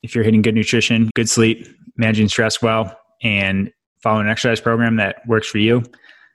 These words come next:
you're gonna be doing a pretty good job recovering. You're probably gonna prevent some of those, those strains we talked about, those muscle pulls, those joint pains, those,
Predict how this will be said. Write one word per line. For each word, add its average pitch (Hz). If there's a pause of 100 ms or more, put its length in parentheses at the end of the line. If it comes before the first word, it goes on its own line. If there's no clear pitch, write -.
(160)
you're 110
gonna 139
be 143
doing 135
a 120
pretty 131
good 113
job 113
recovering. 101
You're 92
probably 113
gonna 107
prevent 107
some 107
of 98
those, 101 (320)
those 95
strains 107
we 98
talked 95
about, 95
those 98
muscle 104
pulls, 95
those 95
joint 104
pains, 95
those, 95